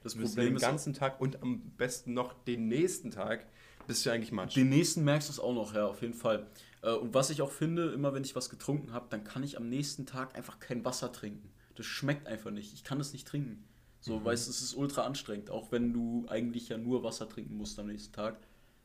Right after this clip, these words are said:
Speaker 1: Ähm, aber es ist echt anstrengend, es ist die Hölle, deswegen, ja.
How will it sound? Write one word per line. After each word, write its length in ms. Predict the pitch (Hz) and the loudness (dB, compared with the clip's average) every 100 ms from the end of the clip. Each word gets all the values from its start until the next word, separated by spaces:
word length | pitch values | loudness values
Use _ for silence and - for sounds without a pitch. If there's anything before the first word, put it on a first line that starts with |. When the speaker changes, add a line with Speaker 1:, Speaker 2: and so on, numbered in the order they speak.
| - - | -16 -6
Speaker 1:
Ähm, 360 | 101 101 104 - | -4 -4 -6 -6
aber 180 | 95 107 | 0 2
es 220 | 110 - | 2 0
ist 120 | - 117 | -4 -4
echt 180 | 120 - | -4 -4
anstrengend, 400 | 117 - 104 104 | -4 -4 -6 -4
es 120 | 104 | -6
ist 240 | - - | -8 -4
die 120 | 120 | 0
Hölle, 220 | 113 110 104 | 2 2 0
deswegen, 520 | - 110 107 104 104 - - - - 110 | -4 -4 -2 -2 -6 -12 -20 -20 -8 -2
ja. 160 | 110 | -2